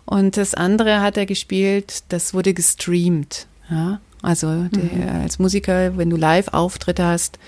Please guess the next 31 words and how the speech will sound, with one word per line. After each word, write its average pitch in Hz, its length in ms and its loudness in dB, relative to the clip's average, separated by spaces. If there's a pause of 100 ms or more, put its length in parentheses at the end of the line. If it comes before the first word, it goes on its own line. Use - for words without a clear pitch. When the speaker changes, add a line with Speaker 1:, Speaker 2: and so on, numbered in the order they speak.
(500)
Speaker 1:
dann 180 220 2
existiert - 1000 0
deine 160 320 0
Auftrittsmöglichkeit - 960 -4
eigentlich 147 480 -4
gar - 160 -4
nicht 147 260 -4
mehr, 147 300 -2 (240)
mit - 340 0
ein 160 140 2
paar - 200 -4
Ausnahmen. 147 600 -2 (500)
Naja, 202 400 4
und 170 160 2
er 185 160 2
hat 208 140 2
immer 226 180 6
gesagt, 214 260 2
er 208 60 4
muss 208 160 2
in 214 80 4
der 190 80 4
Stadt 180 260 0
leben, 185 320 0
weil 170 200 0
dort 175 240 -2
auch 165 120 -6
sein, 170 520 -4
ähm, 170 500 -4
Schwerpunkt 175 640 -6
ist. - 320 -8